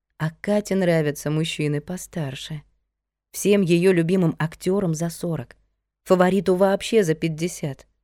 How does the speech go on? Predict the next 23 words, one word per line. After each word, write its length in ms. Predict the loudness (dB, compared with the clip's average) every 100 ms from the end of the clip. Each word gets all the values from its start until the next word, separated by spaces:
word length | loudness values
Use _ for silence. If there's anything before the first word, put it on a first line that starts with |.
| _ _ _ _ _ _
Роберт 480 | 4 4 6 2 0
Дауни-младший 960 | 0 2 2 2 4 4 4 2 -2 0
ее 300 | 0 0 -2
кумир. 500 | -2 -2 -2 -4 -6 _ _ _ _ _ -8
У 80 |
дочки 380 | -4 -4 -4 -6
все 280 | -6 -2 -2
тетрадки 560 | -2 -2 -2 -4 -2 -4
с 80 |
Тони 360 | -2 -2 -2 -2
Старком, 720 | -6 _ -4 -2 -4 -4 -6 -8
Железным 500 | -2 2 2 2 0
Человеком. 640 | -2 -6 -4 -6 -8 -12 -16 _ _ _ _ _ _ -2
А 60 |
еще 340 | -2 -2 -4 -4
два 280 | -2 -2
года 260 | 0 2 4
назад 500 | 2 0 -2 -6 -8 -14
их 160 | -4
обложки 560 | -4 -2 -2 -2 -4 -4
украшали 640 | -2 -2 -2 -2 -2 0
бесполые 880 | 0 0 -2 0 4 4 4 4 2 0
эльфы. 500 | 0 0 -2 -8